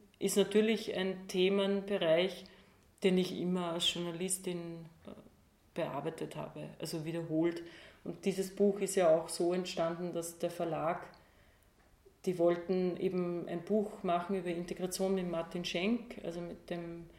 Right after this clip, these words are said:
äh, Armutsexperten von der Diakonie, und haben mich eben gefragt als Journalistin, ob ich mit ihm das gemeinsam mache. Und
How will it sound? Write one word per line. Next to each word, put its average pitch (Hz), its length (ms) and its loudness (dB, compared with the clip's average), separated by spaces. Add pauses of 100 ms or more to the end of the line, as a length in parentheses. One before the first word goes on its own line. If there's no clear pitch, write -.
(540)
äh, 175 40 -4
Armutsexperten 175 1600 -4 (180)
von 170 120 -8
der 170 100 -8
Diakonie, 170 680 -4 (580)
und 190 180 -2
haben 185 260 4
mich 220 320 2
eben 190 200 0
gefragt 165 520 -2
als 165 120 -6
Journalistin, 175 680 -6
ob 160 120 -8
ich 170 160 -10
mit 165 140 -10
ihm 165 320 -10 (400)
das 160 260 -6
gemeinsam 147 500 -6
mache. 151 400 -10 (1160)
Und 175 160 6